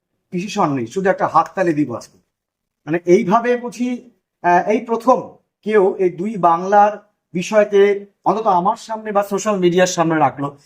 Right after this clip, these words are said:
এটা সোশ্যাল মিডিয়ার সকল দর্শকরাই হয়তো স্বীকার করবে। একাত্তরের গল্প দিয়ে আপনি আজকের এই ইন্টারভিউ শুরু করেছিলেন। একাত্তরের সময় যেভাবে বাংলা,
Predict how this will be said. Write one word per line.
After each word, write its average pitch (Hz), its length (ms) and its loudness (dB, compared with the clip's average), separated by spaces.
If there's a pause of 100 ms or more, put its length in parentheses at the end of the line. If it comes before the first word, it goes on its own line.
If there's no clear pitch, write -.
(140)
এটা 202 180 0
সোশ্যাল 208 340 -4
মিডিয়ার 208 280 0
সকল 180 340 -2
দর্শকরাই 175 480 0
হয়তো 170 160 -2
স্বীকার 151 320 -4
করবে। 107 280 -18 (420)
একাত্তরের 247 760 4
গল্প 214 420 2
দিয়ে 226 140 -8
আপনি 214 220 -6
আজকের 196 500 -2
এই 180 220 4
ইন্টারভিউ 180 340 0
শুরু 185 240 -2
করেছিলেন। 170 540 2 (340)
একাত্তরের 233 840 0 (300)
সময় 208 560 2 (140)
যেভাবে 202 340 -2
বাংলা, 196 640 2